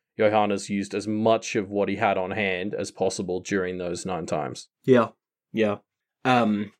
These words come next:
Speaker 2: <laughs> yeah, it's, it's a pretty good, like, you kind of don't see how it all plays together so perfectly to set Johannes up until you read it a second time and you're like,
Speaker 1: Yeah,
Speaker 2: "Well, hold
Speaker 1: definitely.
Speaker 2: on, this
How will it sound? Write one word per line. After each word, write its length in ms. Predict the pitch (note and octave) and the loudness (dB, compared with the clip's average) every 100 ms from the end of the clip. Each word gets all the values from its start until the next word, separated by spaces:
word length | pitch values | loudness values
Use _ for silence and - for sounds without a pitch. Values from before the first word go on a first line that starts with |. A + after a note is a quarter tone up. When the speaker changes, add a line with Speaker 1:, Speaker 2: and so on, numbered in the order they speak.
| _ | _
Speaker 2:
<laughs> 220 | _ _ | _ _
yeah, 240 | - G#2 - - - - | 0 4 4 2 -8 6
it's, 220 | E3+ D3 | 6 6
it's 220 | D3+ D3 - | 2 2 4
a 60 | |
pretty 300 | C#3+ F#3 F3 | 4 6 4
good, 320 | C3 C3 A2+ - | 6 6 4 0
like, 360 | C3 C3 - - - - - | 4 2 0 -14 -18 -18 -2
you 120 | - | 2
kind 200 | C#3+ G#3+ | 6 8
of 140 | A3 - | 8 8
don't 300 | C#3 C3 - | 8 8 6
see 280 | - B2 A#2 | 6 8 8
how 220 | A#2+ A#2 | 8 6
it 80 | A2+ | 6
all 140 | A2 | 4
plays 320 | A2 B2+ A#2 | 4 4 4
together 520 | - A#2+ A2+ G#2 G2+ G2 | 4 4 6 4 2 -2
so 300 | - - A#2+ | 0 6 6
perfectly 560 | A2+ A#2 - - G#2 G2+ | 8 2 2 0 2 2
to 120 | A#2 | 0
set 380 | - A2+ - - | 2 0 0 0
Johannes 480 | A2+ G#2+ G#2 G#2 C3 | 0 2 0 0 0
up 260 | G2+ - - | 0 -2 -6
until 600 | G#2+ - B2+ A2+ A2 - - - - C#3 | -6 4 6 6 2 -2 -16 -18 -16 4
you 140 | B2+ | 6
read 220 | B2 A#2+ A2 | 8 8 4
it 120 | G#2 | 2
a 40 | |
second 340 | - A#2 C3 A#2 | 4 4 2 2
time 220 | B2+ G#2+ | 2 2
and 80 | G#2+ | 2
you're 100 | G#2+ | 0
like, 140 | G#2 | -2
Speaker 1:
Yeah, 200 | A2+ D#3 | 2 6
Speaker 2:
"Well, 180 | F#3+ F#3+ | 8 8
hold 240 | F#3+ G3 | 8 6
Speaker 1:
definitely. 320 | C3 G2+ G2+ F2+ | 8 6 2 2
Speaker 2:
on, 60 | |
this 400 | - D#3+ - - | 4 4 2 -4